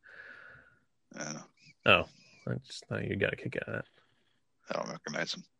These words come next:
Speaker 1: <laughs>
Speaker 2: What's that?
Speaker 1: I don't recognize him.
Speaker 2: Oh.
Speaker 1: Oh, wait. Oh, yeah, I remember. Yeah, yeah, what a, no, the Giants kickers, th-, listen, there hasn't been, like, a Giants kicker who's, like, the Giants kicker since Lawrence Tynes, so it's, it's been a while.
Speaker 2: Lawrence, oh, like, you've known?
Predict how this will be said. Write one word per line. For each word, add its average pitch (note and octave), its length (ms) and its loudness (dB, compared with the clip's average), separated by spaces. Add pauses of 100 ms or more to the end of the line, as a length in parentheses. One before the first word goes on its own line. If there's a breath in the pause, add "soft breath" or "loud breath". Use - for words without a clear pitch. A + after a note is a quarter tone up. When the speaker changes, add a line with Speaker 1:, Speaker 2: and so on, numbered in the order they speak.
Speaker 1:
<laughs> - 520 12
Speaker 2:
What's A#2 120 12
that? - 380 12 (460)
Speaker 1:
I A2 80 8
don't E2+ 140 6
recognize F#2 480 6
him. F2+ 140 -2 (720 loud breath)
Speaker 2:
Oh. B2 240 12
Speaker 1:
Oh, - 20 10
wait. A#2+ 380 12
Oh, D#3 100 12
yeah, C#3 200 12
I - 20 12
remember. A2 340 8
Yeah, G#2 200 12
yeah, A2 120 6
what G2+ 140 4
a, D#2 160 4
no, A2+ 200 4 (300)
the B2+ 80 4
Giants C#3+ 380 12
kickers, G#2+ 460 8
th-, B2+ 240 6
listen, C3+ 240 12
there G2+ 100 8
hasn't C3 260 12
been, A2+ 140 12
like, G#2+ 160 8
a F2+ 40 10
Giants G2+ 520 8
kicker A2+ 380 8
who's, G#2 240 4
like, F#2 180 8 (220)
the G2 100 6
Giants F2+ 520 6
kicker B2 340 4
since A2+ 220 0
Lawrence G#2 300 8
Tynes, F2+ 480 4 (140)
so E2+ 320 6
it's, E2 200 0
it's - 140 -4
been F2+ 160 2
a D2+ 60 0
while. G#1+ 240 -2 (520 loud breath)
Speaker 2:
Lawrence, - 460 0
oh, A#2+ 240 12
like, G#2+ 160 12
you've A2+ 260 6
known? A#2+ 520 6